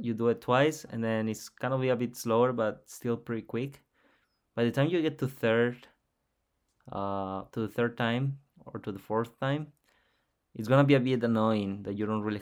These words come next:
have an answer, and, and that should tell you that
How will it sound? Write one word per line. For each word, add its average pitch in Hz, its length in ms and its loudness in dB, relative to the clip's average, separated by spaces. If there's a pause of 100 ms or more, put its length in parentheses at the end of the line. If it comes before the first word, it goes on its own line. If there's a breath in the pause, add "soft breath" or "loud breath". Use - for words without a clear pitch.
have 101 120 -4
an 101 120 -4
answer, - 380 -8 (140)
and, 104 460 -4 (920)
and 120 240 0
that 123 240 4
should 127 360 -2
tell 120 300 2
you 101 300 -2
that 98 480 -2